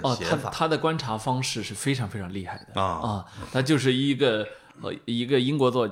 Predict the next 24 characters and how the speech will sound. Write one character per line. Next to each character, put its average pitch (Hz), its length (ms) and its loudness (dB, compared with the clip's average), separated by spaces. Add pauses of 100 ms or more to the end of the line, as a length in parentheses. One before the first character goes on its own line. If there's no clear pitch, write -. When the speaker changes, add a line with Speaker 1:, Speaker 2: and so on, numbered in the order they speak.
Speaker 2:
一 143 140 -2
个， 160 120 4
一 143 280 0
个 160 100 4
英 165 160 4
国 139 140 4
人 92 240 -2
去 - 200 -4
美 101 200 0
国 98 240 -2
宣 139 240 -4
布 131 80 0
美 101 160 -2
国 113 100 2
人 120 80 2
都 135 100 0
喜 127 140 -4
欢 104 160 -4
白 107 100 0
皮 127 200 -2
鸡 123 180 -4
蛋 117 320 -2
啊。 107 140 -4
Speaker 1:
对。 92 240 2